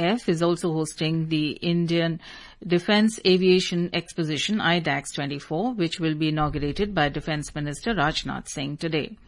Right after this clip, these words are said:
This edition of idax, scheduled from September twelve to fourteen, will have a grand participation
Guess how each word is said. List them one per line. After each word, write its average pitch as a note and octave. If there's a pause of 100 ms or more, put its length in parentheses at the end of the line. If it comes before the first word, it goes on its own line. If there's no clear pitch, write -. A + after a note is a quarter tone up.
(360)
This A#3
edition G#3+
of A3
idax, D#3
scheduled F3
from D#3+
September E3
twelve E3+
to F3+
fourteen, D#3+ (340)
will F#3
have F#3+
a F3 (120)
grand F#3+
participation F3+